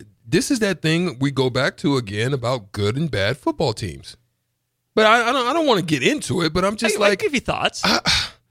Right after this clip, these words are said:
Speaker 1: I'm just like, North Carolina, you, you've got one of the better quarterbacks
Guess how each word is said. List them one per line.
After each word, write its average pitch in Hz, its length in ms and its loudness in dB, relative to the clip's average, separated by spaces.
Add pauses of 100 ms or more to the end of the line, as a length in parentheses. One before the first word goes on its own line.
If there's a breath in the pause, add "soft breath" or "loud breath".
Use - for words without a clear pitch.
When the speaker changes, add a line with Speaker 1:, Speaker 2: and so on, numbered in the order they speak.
(340)
Speaker 1:
I'm 226 140 0
just 226 220 -4
like, 160 140 -2
North 196 220 -6
Carolina, 185 420 -2
you, 151 220 0
you've 135 260 -4
got 190 260 -2 (180)
one 135 260 -4
of 226 100 0
the 135 60 -2
better 117 500 -4
quarterbacks 139 880 -6